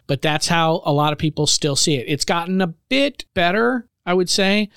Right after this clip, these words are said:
People have become a little bit more accepting of mental health, uh, needs and, uh, professionals, but that's one thing. Second is this idea of the quick fix. "My life is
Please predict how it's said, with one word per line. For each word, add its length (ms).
People 260
have 180
become 280
a 60
little 260
bit 140
more 240
accepting 680
of 380
mental 340
health, 520
uh, 440
needs 640
and, 480
uh, 160
professionals, 680
but 340
that's 240
one 160
thing. 260
Second 560
is 480
this 200
idea 440
of 180
the 80
quick 280
fix. 540
"My 180
life 320
is 260